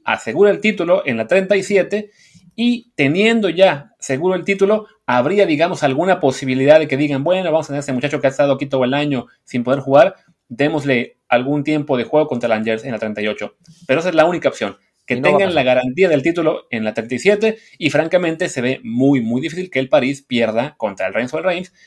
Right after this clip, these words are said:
Speaker 1: que en este momento va el Reims en undécimo, el Reims en séptimo, francamente con el París, digamos ahí sí, enchufado, buscando título, no va a pasar. Más bien, lo, lo más factible es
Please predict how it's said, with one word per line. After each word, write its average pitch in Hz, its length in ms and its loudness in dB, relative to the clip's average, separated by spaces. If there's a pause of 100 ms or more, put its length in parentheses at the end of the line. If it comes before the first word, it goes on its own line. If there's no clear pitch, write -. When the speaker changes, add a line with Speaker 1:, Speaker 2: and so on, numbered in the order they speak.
(100)
Speaker 1:
que 135 160 0
en 113 80 -4
este 123 200 -6
momento 165 480 -4
va 131 140 2
el 120 100 -2
Reims 139 300 -2
en 110 100 -6
undécimo, 165 640 -6
el 113 140 -10
Reims 131 180 -8
en 143 80 -10
séptimo, 175 540 -8 (180)
francamente 107 640 -8 (320)
con 104 220 -4
el 101 100 -10
París, 147 380 2 (180)
digamos 120 320 -4
ahí 123 60 -6
sí, 127 260 -6
enchufado, 117 720 -2
buscando 131 340 -6
título, 185 320 -6
no 123 160 -2
va 123 60 4
a 117 60 -2
pasar. 101 280 -4 (300)
Más 120 160 -4
bien, 147 180 -2
lo, 117 240 -2
lo 127 160 0
más 185 160 2
factible 180 400 -2
es 202 180 -2